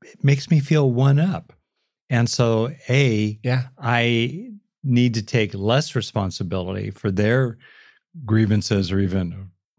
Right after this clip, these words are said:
Speaker 1: "Oh, how dare they," resentments toward me. I can hardly believe that. They have the audacity to think there's anything they could resent about me, given everything I resent about them, right?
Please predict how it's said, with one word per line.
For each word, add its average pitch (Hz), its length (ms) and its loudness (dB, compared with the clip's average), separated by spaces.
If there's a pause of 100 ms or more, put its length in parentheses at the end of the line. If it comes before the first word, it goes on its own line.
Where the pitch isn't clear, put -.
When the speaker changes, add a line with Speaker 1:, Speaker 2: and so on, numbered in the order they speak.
(160)
Speaker 1:
"Oh, 110 560 0
how 104 120 -2
dare 101 280 0
they," 92 320 -4 (420)
resentments 107 500 0
toward 92 340 -4
me. 98 760 0 (420)
I 87 100 -12
can 95 180 -4
hardly 95 240 -2
believe 87 580 -2
that. 82 380 -8
They 98 300 -8 (200)
have 98 240 -6
the 95 140 -8
audacity 87 800 -4
to 92 120 -8
think 92 300 -2
there's 87 240 -8
anything 101 380 -2
they 90 100 -6
could 92 160 -8
resent 90 400 -6
about 87 340 -6
me, 104 420 2
given 104 360 -2
everything 110 340 0
I 117 120 2
resent 127 340 4
about 123 220 2
them, 135 480 2
right? 104 240 0